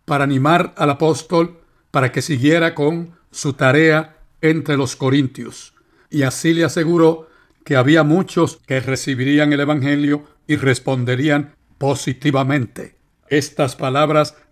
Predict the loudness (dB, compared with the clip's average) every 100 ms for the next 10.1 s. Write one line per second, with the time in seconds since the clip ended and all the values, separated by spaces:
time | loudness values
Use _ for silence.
0 | -8 -6 -4 -4 -2 2 2 0 -6 _
1 | -8 -8 -8 -4 -2 -2 -6 -10 _ _
2 | _ _ -6 0 2 4 6 6 6 4
3 | 2 -4 _ _ -2 -2 0 0 0 2
4 | 2 2 2 2 2 0 -6 -20 -20 _
5 | _ _ -6 -4 -2 -4 -2 2 4 2
6 | -4 _ _ -2 -2 2 2 2 0 0
7 | 0 -2 -4 _ _ -2 -2 -4 -4 0
8 | 2 0 0 -2 -2 -4 -4 -2 2 2
9 | 0 -2 -2 -2 -2 -2 -2 -2 -2 -4